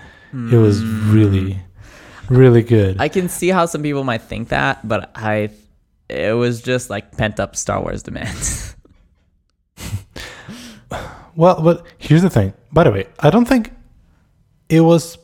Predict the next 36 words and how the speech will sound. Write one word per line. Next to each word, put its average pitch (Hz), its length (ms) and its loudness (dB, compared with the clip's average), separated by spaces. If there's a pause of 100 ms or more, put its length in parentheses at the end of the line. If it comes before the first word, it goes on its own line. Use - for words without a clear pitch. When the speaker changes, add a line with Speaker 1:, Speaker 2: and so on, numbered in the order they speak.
(640)
Speaker 1:
I 143 60 2
was 147 80 6
gonna 156 140 6
say 127 180 6
I 123 80 4
don't 123 100 6
think 120 140 2
it, 113 80 6 (140)
it, 117 180 -6
it 123 140 -4
would 113 180 4
be 107 120 2
possible, 131 580 0
but 117 240 0
of - 140 -20
course 117 220 -4
it 101 120 -4
is 101 100 0
possible, 95 540 -6
but 95 220 -6 (360)
it 208 80 4
would 208 120 6
be 151 120 6
really, 127 720 4
really, 123 460 4
really 107 280 4
hard 95 380 -2 (720)
to 110 520 4
go 120 280 6
in 117 360 4
and 110 100 2
see 107 380 0
The 104 120 -4
Force 110 220 -2
Awakens 101 480 -4
without 101 440 -2